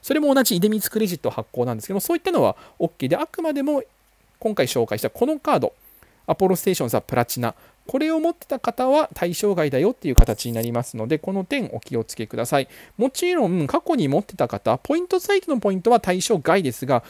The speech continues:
このカードを作ってプライオリティパスを無料で獲得するっていうことは変わりませんので、この部分お気をつけください。まあ、なので、過去に持った方はこのカードを作ってプライオリティパス発行するよりかは、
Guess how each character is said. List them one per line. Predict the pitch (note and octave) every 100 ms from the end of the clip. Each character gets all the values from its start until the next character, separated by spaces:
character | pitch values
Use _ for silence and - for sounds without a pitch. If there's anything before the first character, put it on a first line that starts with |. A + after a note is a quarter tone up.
| -
こ | - C#4+
の | E4+
カ | G4
ー | F#4+
ド | D4
を | D#3+ -
作 | - G#3+
っ |
て | G#3 _ - F3
プ | -
ラ | A#3+
イ | C#4+
オ |
リ | C#4+
テ | D#4+
ィ | D#4
パ | E4+
ス | C#4+
を | D#3+
無 | C#3+
料 | F#3+
で | G3+
獲 | G3+ -
得 | G#3 -
す | -
る | E4
っ |
て | -
い | D4
う |
こ | C4
と | C#4 C4+
は | - - -
変 | D#3
わ | D#3
り | F3+
ま | F#3
せ | - A3+
ん |
の | B2 A2
で、 | B2 - - - -
こ | F#3+
の |
部 | F#3
分 | E3+ A#2
お | A2+
気 | -
を | A2
つ | -
け | A2
く | A2
だ | G#2+ G#2+
さ | A2 A2
い。 | A#2 _ - _
ま | A#3
あ、 | D#4+
な |
の |
で、 | -
過 | - F4
去 | G4
に | E4
持 | F3+
っ |
た | B3+ G#3
方 | - A2
は | G2+
こ | F#3
の | B3+
カ | - D4+
ー |
ド | D3
を |
作 | - -
っ | C4
て | -
プ | -
ラ | E3
イ |
オ |
リ | E3+
テ | G3
ィ |
パ | G3+
ス | C#3+
発 | B2+ -
行 | F#3+
す | - G3+
る | C#3
よ | A3
り | F4+ F#3
か | A2+
は、 | A#2+ C3+ G#2+